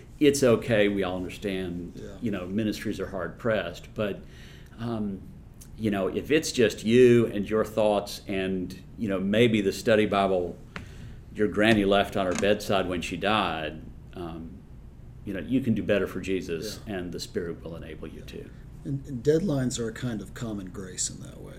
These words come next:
Speaker 2: aren't they? I mean,
Speaker 1: Yeah.
Speaker 2: dead-, deadlines, get, you just, just get it done.
Speaker 1: Oh, yeah,
Speaker 2: You
Speaker 1: most
Speaker 2: don't
Speaker 1: of
Speaker 2: want it
Speaker 1: my
Speaker 2: hanging over your head
Speaker 1: Yeah,
Speaker 2: for the next
Speaker 1: no.
Speaker 2: four years.
Speaker 1: <laughs> Yeah.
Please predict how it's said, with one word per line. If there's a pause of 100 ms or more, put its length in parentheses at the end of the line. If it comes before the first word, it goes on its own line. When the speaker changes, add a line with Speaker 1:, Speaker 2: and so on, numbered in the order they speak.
Speaker 2:
aren't
they? (120)
I
mean,
Speaker 1:
Yeah.
Speaker 2:
dead-,
deadlines,
get, (400)
you
just,
just
get
it
done. (340)
Speaker 1:
Oh,
yeah,
Speaker 2:
You
Speaker 1:
most
Speaker 2:
don't
Speaker 1:
of
Speaker 2:
want
it
Speaker 1:
my
Speaker 2:
hanging
over
your
head
Speaker 1:
Yeah,
Speaker 2:
for
the
next
Speaker 1:
no.
Speaker 2:
four
years.
Speaker 1:
<laughs>
Yeah.